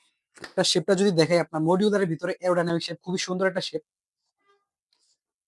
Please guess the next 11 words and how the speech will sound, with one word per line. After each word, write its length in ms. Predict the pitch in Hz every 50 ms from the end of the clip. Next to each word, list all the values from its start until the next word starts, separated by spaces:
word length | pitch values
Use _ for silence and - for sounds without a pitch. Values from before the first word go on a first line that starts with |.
| _ _ -
অল 180 | 190 214 226 226 -
সাইজ 160 | - 202 180 175
আমাদের 180 | 165 160 160 156
কাছে 140 | 165 160 -
অ্যাভেলেবল 320 | 151 151 143 143 143 143 143 139
আছে। 140 | - - 226 - - _ _ _ _ _ _ -
আপনারা 200 | 147 147 170 170 156
চাইলে 160 | 170 165 165 160
আমাদের 220 | 160 165 156 165 165 160 - _ _ _ _ _ _ _ _ -
অনলাইন 260 | 165 170 175 175 165 151
পেজ 120 | 175 165